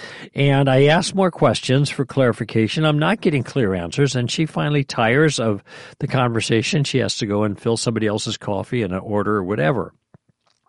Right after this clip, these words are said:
And I'll tell you, when I'm talking to her, I had absolutely no sense that anything that I was saying gave her the least bit of pause about what she said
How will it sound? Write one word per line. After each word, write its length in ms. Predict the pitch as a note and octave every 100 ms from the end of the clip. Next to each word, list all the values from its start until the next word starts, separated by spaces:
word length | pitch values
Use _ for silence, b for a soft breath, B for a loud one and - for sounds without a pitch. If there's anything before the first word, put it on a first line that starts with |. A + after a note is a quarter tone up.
| - B B B B
And 100 | D#3+
I'll 100 | D#3
tell 240 | - G#3
you, 160 | B3 E3
when 140 | C#3+
I'm 100 | D#3+
talking 420 | D#3+ C#3+ E3+ F3 D#3
to 160 | C3
her, 140 | A#2 A2
I 200 | C3+ B2+
had 360 | A#2+ C#3+ A#2+ - D3+
absolutely 920 | D#3+ G#3 G3 - F#3+ D#3 C3+ C#3 C#3
no 240 | A2+ A#2+
sense 640 | C3 - C#3 G2 D#2 - - B B B B
that 260 | C#3 B2+ -
anything 640 | E3+ F#3+ G#3+ A3 G3 F#3
that 120 | F3 C#3
I 80 |
was 160 | D#3 D3+
saying 540 | - D3 A2 G2 G#2 B B B B A2+
gave 380 | - D#3 F#3 F3+
her 280 | - D#3 C#3+
the 160 | A2+ B2+
least 680 | D3 F3 G#3+ A#3+ - B2+
bit 240 | A#2 E3 -
of 240 | D3+ B2+
pause 600 | - D3 B2 F2+ F#2+ G2+ -
about 360 | B2+ B2 A2
what 220 | B2+ C3+ -
she 280 | - D3
said 420 | A#2+ - C#3+ G2+